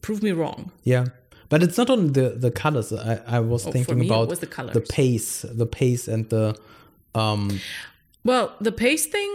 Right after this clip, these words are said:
Speaker 1: is, um, did you notice, and, mm, talking about pace, um, did you notice that Obi-Wan Keno-, uh, sorry, that Darth Vader, um, actually has the same voice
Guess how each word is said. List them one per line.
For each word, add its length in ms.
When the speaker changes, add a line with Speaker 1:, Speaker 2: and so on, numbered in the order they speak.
Speaker 1:
is, 500
um, 460
did 340
you 200
notice, 460
and, 180
mm, 720
talking 340
about 300
pace, 340
um, 680
did 180
you 80
notice 400
that 260
Obi-Wan 680
Keno-, 340
uh, 240
sorry, 320
that 400
Darth 300
Vader, 560
um, 400
actually 360
has 160
the 120
same 600
voice 680